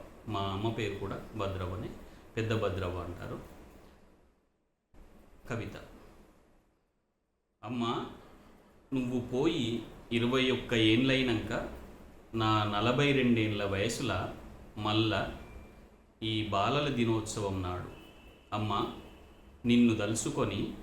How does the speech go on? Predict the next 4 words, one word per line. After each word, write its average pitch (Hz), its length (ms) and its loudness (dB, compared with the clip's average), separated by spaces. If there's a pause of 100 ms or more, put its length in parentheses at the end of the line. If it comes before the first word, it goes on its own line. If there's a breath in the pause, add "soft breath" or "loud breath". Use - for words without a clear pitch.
(220)
కండ్ల 110 260 2
నీరు 147 300 2
తీసుకుంటున్నా, 95 760 -4 (1120)
చిన్న 120 320 -4